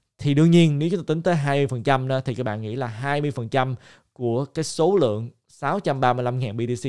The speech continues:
này là con số rất là kinh khủng các bạn. Là một trăm hai mươi bảy ngàn không trăm bốn mươi bảy B T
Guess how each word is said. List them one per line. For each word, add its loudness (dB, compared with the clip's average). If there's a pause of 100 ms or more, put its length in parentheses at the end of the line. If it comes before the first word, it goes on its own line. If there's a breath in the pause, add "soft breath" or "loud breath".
này -6
là -6
con -8
số -4
rất 2
là 2
kinh -6
khủng -8
các 0
bạn. -4 (240)
Là 0
một -4
trăm 2
hai 0
mươi 0
bảy 0
ngàn 0
không -2
trăm -4
bốn 0
mươi 2
bảy 0
B -6
T 0